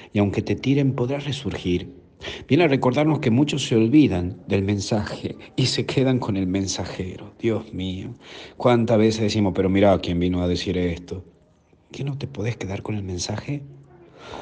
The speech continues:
Nos viene a recordar que los humanos nos olvidamos de mirar al cielo por detenernos en la tierra,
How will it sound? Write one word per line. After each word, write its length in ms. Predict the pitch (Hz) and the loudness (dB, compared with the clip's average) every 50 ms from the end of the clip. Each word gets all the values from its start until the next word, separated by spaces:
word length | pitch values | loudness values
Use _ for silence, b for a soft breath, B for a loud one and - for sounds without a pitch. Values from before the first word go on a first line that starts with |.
| B B B | B B B
Nos 120 | 92 92 | 0 2
viene 160 | 110 117 123 | 4 4 4
a 40 | 117 | 4
recordar 480 | 113 110 - 104 104 107 113 110 101 - | 2 0 0 0 2 4 2 2 2 0
que 120 | - 104 | -2 -4
los 180 | 98 95 - 107 | -4 -4 -4 -2
humanos 420 | 101 104 110 117 113 107 98 110 | 0 0 2 2 2 0 0 -2
nos 220 | 104 101 95 - | -2 -4 -4 -2
olvidamos 460 | 104 95 95 104 113 113 113 117 98 104 | -2 0 2 2 2 2 2 0 0 0
de 60 | 98 | 0
mirar 260 | 92 95 104 110 107 | 0 0 2 2 2
al 100 | 104 95 | 0 0
cielo 460 | - - - 107 104 101 92 95 87 | -2 0 2 4 4 4 4 2 0
por 160 | - 95 95 | -2 -2 -2
detenernos 640 | 98 92 - 101 101 104 107 104 87 82 - - - | -2 -2 -2 -2 -2 -2 -2 -2 -2 -2 -4 -4 -4
en 100 | 101 95 | -4 -4
la 120 | 95 90 90 | -6 -6 -8
tierra, 500 | - 104 101 101 98 95 - 104 113 | -8 -8 -8 -8 -8 -10 -12 -14 -16